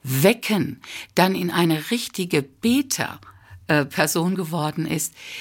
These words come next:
ich hätte diese Jahre nach zweitausendfünf bis heute nicht wirklich überleben können.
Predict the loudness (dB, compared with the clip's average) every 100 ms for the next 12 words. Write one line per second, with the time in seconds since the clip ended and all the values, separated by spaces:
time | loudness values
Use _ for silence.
0 | -14 -6 -4 0 0 0 -2 -2 0 0
1 | 0 0 0 0 -2 -2 0 2 2 -2
2 | -2 -2 -2 -2 -4 -2 0 -2 -4 -4
3 | -2 -2 -2 -2 -4 -6 -10 -12 -12 -4
4 | 2 4 4 0 -4 -4 -6 -6 -10 -4
5 | -2 -2 -6 -4 -4 -4 -6 -8 -8 -8
6 | -10